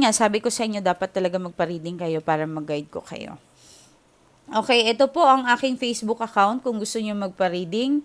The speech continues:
May nakikita ako talagang ano. <laughs> Ano eh, maganda talaga.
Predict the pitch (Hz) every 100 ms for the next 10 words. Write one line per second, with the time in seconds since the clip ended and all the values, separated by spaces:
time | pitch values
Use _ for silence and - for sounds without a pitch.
0 | _ _ _ _ _ _ _ _ _ _
1 | _ _ _ _ 190 185 185 196 180 180
2 | 185 - 185 175 170 160 170 160 165 226
3 | 381 302 - _ - - - - - -
4 | - _ _ _ - - - - _ -
5 | 208 262 359 269 240 214 269 285 285 247
6 | 226 165 165 170